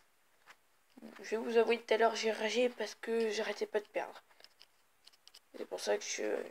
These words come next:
suis retombé. Ah, yes, je redeviens. Donc, euh, cinq,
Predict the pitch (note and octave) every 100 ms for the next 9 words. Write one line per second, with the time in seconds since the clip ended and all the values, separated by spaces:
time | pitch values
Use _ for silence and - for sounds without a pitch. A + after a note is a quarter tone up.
0 | - - - - - - G#3 G3+ G3+ -
1 | G#3 G3+ G#3 G#3+ - - - - - -
2 | - A3 A3 - - - A3+ A3 - -
3 | _ _ _ G#3 G#3 G3+ F#3 - _ -
4 | G3+ - G#3 G3 F#3 - B3+ F#3 -